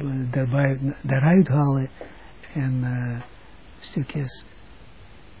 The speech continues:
uit al die massa wat wij spreken. Dat is jouw werk. Oké? Dus de vraag, andere keer, wat het jou, van als je zoiets hebt, met jou iets, jij vindt het iets sceptisch,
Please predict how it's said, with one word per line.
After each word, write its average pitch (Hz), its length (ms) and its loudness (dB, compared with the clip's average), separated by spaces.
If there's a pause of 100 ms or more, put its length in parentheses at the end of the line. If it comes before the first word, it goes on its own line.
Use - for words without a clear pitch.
uit 135 300 0
al 165 240 6
die 151 120 8
massa 143 540 4
wat 135 160 0
wij 127 220 0
spreken. - 600 -12 (340)
Dat 247 260 6
is 214 180 8
jouw 208 240 12
werk. 160 460 4 (420)
Oké? - 200 -8 (300)
Dus 139 120 4
de 147 100 6
vraag, 254 380 6 (360)
andere 185 340 8
keer, 151 320 10 (600)
wat 247 220 10
het 220 180 6
jou, 175 300 8 (300)
van 170 240 4
als 185 200 6
je 180 80 8
zoiets 147 540 8
hebt, - 440 2 (840)
met 151 160 8
jou 139 200 8
iets, - 280 0 (420)
jij 143 180 6
vindt 131 220 4
het 131 160 -2
iets - 360 -10 (640)
sceptisch, - 640 4